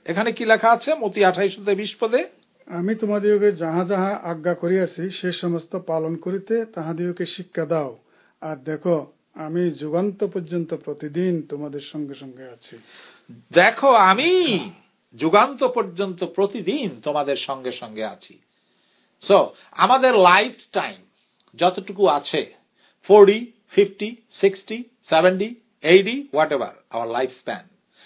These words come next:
Speaker 1: আমাদের জীবনের সময়টা যতটুকু হোক না কেন, ঈশ্বর বংশ-, বলছেন কি তিনি প্রতিদিন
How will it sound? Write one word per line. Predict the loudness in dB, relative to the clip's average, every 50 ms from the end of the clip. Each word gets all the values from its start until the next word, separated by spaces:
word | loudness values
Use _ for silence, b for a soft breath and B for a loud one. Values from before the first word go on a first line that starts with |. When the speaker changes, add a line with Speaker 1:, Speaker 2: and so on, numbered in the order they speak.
| b b
Speaker 1:
আমাদের | b 0 2 6 6 6 4 4
জীবনের | 0 2 4 6 6 6 6 4 2 2
সময়টা | 0 -2 -4 2 4 4 4 4 0 -4 -6 -8 _ _ b b b b b 0
যতটুকু | 2 2 2 2 0 -8 -4 0 2 6
হোক | 6 6 6 4
না | 0 -4 -2
কেন, | -2 -4 -4 -6 -10 -14 _ b b b b
ঈশ্বর | 0 2 2 4 4 4 4 4
বংশ-, | 4 0 0 -2 -6 -4 -4 -4 -2 2
বলছেন | 2 2 2 2 -2 -6 -6 -6 -6
কি | -4 -4 -4 -4
তিনি | -2 -2 0 0 0
প্রতিদিন | 0 2 2 4 4 4 2 2 0 0 0 2 2 4 6 6 6 4 2 2 -4